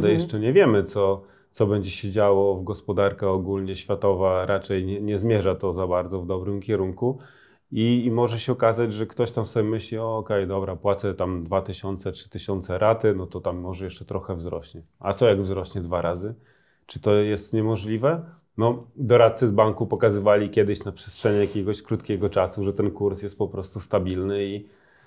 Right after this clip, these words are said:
Speaker 2: i na pewno tutaj się nic nie zmieni, tak? Nagle
Speaker 1: Tak.
Speaker 2: potem się okazało, że,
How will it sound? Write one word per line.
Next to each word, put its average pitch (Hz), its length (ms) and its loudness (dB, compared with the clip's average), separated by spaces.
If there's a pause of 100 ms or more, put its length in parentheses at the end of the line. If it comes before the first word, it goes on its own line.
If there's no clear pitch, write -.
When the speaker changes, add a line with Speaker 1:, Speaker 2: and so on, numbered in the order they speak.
(200)
Speaker 2:
i 98 100 -2
na 101 140 4
pewno 104 380 2
tutaj 107 300 -2
się - 160 -6
nic 104 240 -6
nie 123 60 0
zmieni, 123 380 4
tak? 101 320 -6
Nagle 95 220 2
Speaker 1:
Tak. 156 80 6
Speaker 2:
potem 98 240 2
się 110 120 2
okazało, 101 500 6
że, 101 360 2